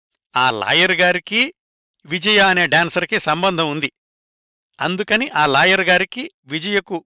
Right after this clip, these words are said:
గురుదత్తుతో పెళ్లి జరగడం ఇష్టం లేక నోటీస్ పంపించాడు. ఆయన భార్యకు ఇదంతా తెలుసు కాబట్టి, ఆ డాన్సర్కి పెళ్ళైతే వాళ్ళాయన ఒక దోవకొస్తాడు అని ఆమె తపన.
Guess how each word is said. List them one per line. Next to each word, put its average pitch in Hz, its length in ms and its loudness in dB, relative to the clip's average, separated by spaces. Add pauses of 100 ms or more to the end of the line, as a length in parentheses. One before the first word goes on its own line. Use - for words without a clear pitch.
గురుదత్తుతో 175 480 -4
పెళ్లి 165 280 -2
జరగడం 160 340 0
ఇష్టం 156 320 -4
లేక 156 360 0 (420)
నోటీస్ 185 320 -2
పంపించాడు. 113 500 -6 (680)
ఆయన 165 220 2
భార్యకు 214 500 0
ఇదంతా 190 340 2
తెలుసు 190 300 -4
కాబట్టి, 139 640 -2 (460)
ఆ 143 120 2
డాన్సర్కి 202 500 -2
పెళ్ళైతే 139 760 0 (360)
వాళ్ళాయన 170 420 2
ఒక 180 180 -2
దోవకొస్తాడు 147 720 -2
అని 208 220 -4 (180)
ఆమె 139 220 0
తపన. 113 320 -6